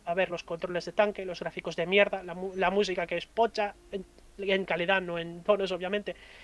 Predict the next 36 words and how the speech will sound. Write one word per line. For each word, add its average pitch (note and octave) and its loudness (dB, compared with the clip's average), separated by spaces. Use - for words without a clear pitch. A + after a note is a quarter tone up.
Pero G#3+ 10
bueno, G#3+ 12
eso, F3+ 4
el G3+ 4
frame A#3 8
rate, A3+ 8
no G#3+ 4
sé G3+ -2
qué, G#3+ 4
el G#3 4
juego A#3 8
no A3 10
lo G#3+ 12
va G#3 12
a G#3 6
sentir G#3 2
como, G3 -2
él A#3 2
no B3+ 8
lo A#3+ 8
va G3+ 12
a G3 8
ver G3+ 10
como F#3 0
lo E3+ 2
ves D#3+ -4
tú. G3+ 0
Entonces, G3+ 4
eh, A3 10
para G#3+ 10
la G#3+ 8
sensa-, A3+ 4
siempre A#3+ 2
va, B3 6
le A3+ 6
va, A3+ 10